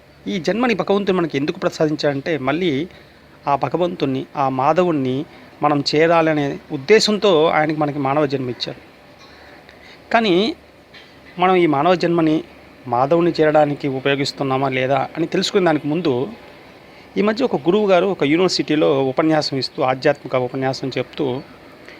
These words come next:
అక్కడ విద్యార్థులతో చాటింగ్ చేస్తూ, ఆ, ఒక విద్యార్థిని అడిగాడు, "ఉమ్, ఏమ్మా ఇప్పుడు ఏం చేస్తున్నావు?" అంటే, "ఇట్లా నేను రీసెర్చ్ చేస్తున్నానండి." "ఓకే అమ్మా, ఈ రీసెర్చ్ తర్వాత ఏం చేస్తావు?"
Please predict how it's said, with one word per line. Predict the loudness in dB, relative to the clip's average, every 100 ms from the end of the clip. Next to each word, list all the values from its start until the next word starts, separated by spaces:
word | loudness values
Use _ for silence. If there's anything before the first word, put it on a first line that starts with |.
| -20 -20 -20 -8
అక్కడ | -4 2 4
విద్యార్థులతో | 2 2 2 2 0 0 0
చాటింగ్ | 0 -2 -4 -2
చేస్తూ, | -4 -4 -4 -2 -4 -10 -20 -20 -20 -20 -20 -20 -20 -20 -20 -20 -20 -20 -20 -20 _ -20 -20 -10
ఆ, | -2 4 6 6 6 2 0 -2
ఒక | 0
విద్యార్థిని | 0 2 2 2
అడిగాడు, | 2 2 0 -8 -20 -20 -20 _ _ _ -12
"ఉమ్, | -8 -8 -6
ఏమ్మా | -2 0 0
ఇప్పుడు | -2 0
ఏం | 2 2
చేస్తున్నావు?" | 2 0 -4 -4 -4
అంటే, | -8 -10 -8
"ఇట్లా | -4
నేను | -2 -4 -6 -12 -20 -20 -18 -4
రీసెర్చ్ | -4 2 0 2 -2
చేస్తున్నానండి." | -2 -4 -6 -6 -8 -10
"ఓకే | -8 -6 -6
అమ్మా, | -4
ఈ |
రీసెర్చ్ | -4 -2 -4 -2
తర్వాత | 0 0 0
ఏం | -4 -4
చేస్తావు?" | -4 -6 -12 -14